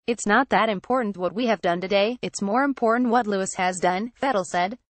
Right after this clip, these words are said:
"He's done a superb job all year round and deserves to win the title.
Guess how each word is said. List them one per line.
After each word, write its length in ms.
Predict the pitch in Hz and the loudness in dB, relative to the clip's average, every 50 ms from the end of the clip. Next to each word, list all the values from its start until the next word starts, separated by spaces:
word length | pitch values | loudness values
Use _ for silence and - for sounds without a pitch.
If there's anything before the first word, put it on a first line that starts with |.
| _ _ _ _ _ _ _ _ _ _ _ | _ _ _ _ _ _ _ _ _ _ _
"He's 240 | - 285 330 302 | -2 -2 -2 0
done 240 | - - 202 214 220 | 0 0 0 0 0
a 60 | 190 | -2
superb 400 | - - 220 185 - 226 247 226 | -4 -6 -6 -4 -2 -2 -2 -2
job 340 | 208 196 190 180 180 190 185 | 0 2 2 2 2 2 2
all 180 | 202 202 220 233 | 2 2 2 4
year 160 | 247 240 247 | 4 4 4
round 300 | 240 233 220 233 240 240 | 4 4 4 2 2 2
and 100 | 226 208 | 0 -2
deserves 440 | 190 185 180 - 247 247 233 185 - | -2 -2 0 0 2 0 0 -2 -6
to 100 | - 185 | -8 -6
win 160 | 180 180 196 | -4 -4 -4
the 80 | 208 202 | -2 -2
title. 420 | 226 240 226 202 180 175 175 - | 0 0 0 0 -2 -4 -6 -8